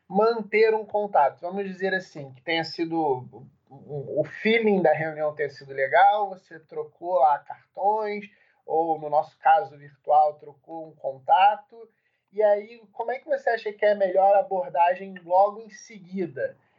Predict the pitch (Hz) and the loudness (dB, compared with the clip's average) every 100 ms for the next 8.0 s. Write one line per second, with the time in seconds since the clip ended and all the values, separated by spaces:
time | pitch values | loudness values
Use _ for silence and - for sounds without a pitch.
0 | _ - 139 139 143 165 160 170 180 175 | _ -2 0 0 -2 -4 2 2 4 2
1 | 175 160 165 160 151 156 156 147 151 147 | -2 -6 -10 -10 0 0 2 -2 -2 -4
2 | - _ 127 - 202 220 214 202 175 165 | -4 _ _ -20 -20 -14 -12 -8 -6 -4
3 | - - 190 185 170 - 185 208 208 202 | -4 2 2 2 -2 -4 2 4 4 2
4 | 202 - 190 - _ _ - 160 165 160 | -2 -8 -12 -12 _ _ 0 0 2 2
5 | 156 151 143 139 139 175 180 185 190 190 | 4 4 4 0 -4 -2 0 2 2 0
6 | 185 165 - - - - 180 170 160 - | -4 -4 -4 -4 -6 -6 -10 -8 -10 -10
7 | 170 160 165 175 165 - 175 165 156 135 | -8 -4 -2 0 0 0 2 4 4 2